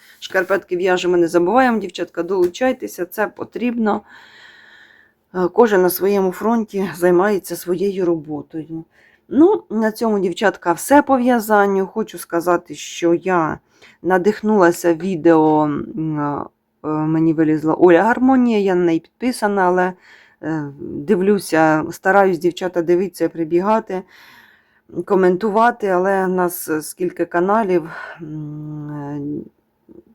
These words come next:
дуже багато українських, що всіх не передивишся, якби ти не хотів це.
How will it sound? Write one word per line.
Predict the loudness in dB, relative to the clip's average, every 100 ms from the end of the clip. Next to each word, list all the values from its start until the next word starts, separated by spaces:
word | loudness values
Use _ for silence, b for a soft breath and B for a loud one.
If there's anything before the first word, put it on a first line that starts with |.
| -10
дуже | -6 0 2 4 2
багато | 2 0 0 -2 -4
українських, | -10 -6 -2 2 2 0 -10 -12
що | -10 -10
всіх | -6 -8 -6
не |
передивишся, | -4 -2 2 2 2 2
якби | 0 0 -4
ти | -2
не | -6
хотів | -6 -14 -14 -18
це. | -12 -14